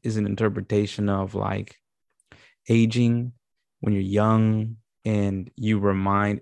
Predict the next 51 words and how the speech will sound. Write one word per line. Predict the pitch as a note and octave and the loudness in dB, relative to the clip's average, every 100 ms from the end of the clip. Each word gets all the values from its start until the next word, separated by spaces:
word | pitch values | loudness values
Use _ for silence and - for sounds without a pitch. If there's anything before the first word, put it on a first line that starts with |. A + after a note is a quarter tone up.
| - | -4
and | B2 | -2
again, | A#2 D#3+ A2+ | 2 2 2
this | A2+ | 0
is | |
why | C3 | 0
I'm | A#2+ | -2
saying | B2+ A#2+ | -2 0
that | G#2 | 0
my | G#2 | 0
son, | G2+ - A2+ A#2+ | -2 -2 -2 -2
I | G#2+ | -4
think | G#2+ G#2 - _ _ - - | -6 -6 -10 _ _ -20 -14
it | - | 0
was | B2 | 2
interesting | A2+ B2+ B2 A#2 | 4 2 2 2
watching | G#2 G#2+ A2 | 2 2 0
the | G2+ | -2
first | - G#2 G2+ | 0 -2 0
thirty | G2+ | -2
minutes | G2 B2+ A#2 | -2 -2 -2
with | G2+ | -4
him, | G2 G2+ | -4 -6
because | A2+ G2+ F#2+ - - - _ | -4 -2 -2 -4 -20 -20 _
what | - A2 A2+ C3 C#3 | -6 0 4 4 2
the | B2+ | 0
film | B2+ B2 | 2 2
is | A2+ | 2
trying | - G#2+ | 0 -2
to | |
get | G#2 C#3 | 0 2
at | D3 A2 | 2 2
is | G#2+ | 0
exactly | G2+ G2+ G#2+ A2+ A2+ | -2 -4 -4 -2 -4
what's | G2+ G2 | -4 -6
playing | - G#2+ G#2 | -6 -2 0
out | G#2 | 0
in | G2+ | 0
the | G2+ | -4
film, | - C#3+ A#2+ | -2 0 2
which | G#2 G#2+ - | 0 -2 -2
is | A2 G#2 - | -4 -4 -8
that | A2 A#2 | -2 -2
the | - A2+ | 0 -2
son | - D#3 F3 | 0 0 0
really | C3+ C3 C#3 C3 | 2 2 2 0
makes | A#2 A2+ A#2 - | -2 -4 -6 -12
the | - G#2 | -4 -4
father | F#2+ - G#2 G#2+ G#2 | -2 0 2 2 -2
pay | - A2+ G#2+ | -2 -2 -2
attention | - G#2+ A2 G#2+ | -2 -6 -4 -6
to | G2 - G2 G2 | -6 0 2 2